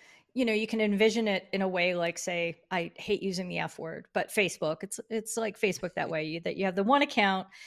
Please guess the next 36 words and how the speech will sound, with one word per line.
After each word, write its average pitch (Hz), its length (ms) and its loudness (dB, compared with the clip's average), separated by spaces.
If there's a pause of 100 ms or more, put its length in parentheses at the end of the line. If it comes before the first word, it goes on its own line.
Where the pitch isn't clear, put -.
(220)
and 208 140 4
you 220 80 4
might 247 180 6
be 240 140 4
a 220 40 4
member 208 400 4
of 185 140 -2
many, 190 360 2
many 175 200 -4
groups. 190 580 -2 (460)
And 190 560 0 (400)
at 202 140 0
the 208 80 -4
same 226 320 0
time 214 320 0
in 185 100 -2
Discord, 190 540 0
you'll 185 180 -2
have 180 220 -4
your 175 140 -2
one 202 240 2
account 220 340 0
that 196 100 -4
you 190 120 -2
log 180 240 0
into, 196 340 -2
and 170 120 -6
you 220 60 -4
might 254 180 0
be 208 100 0
a 196 40 0
part 185 260 -4
of 175 120 -6
many, 175 240 -4
many 170 200 -8
servers. 180 540 -6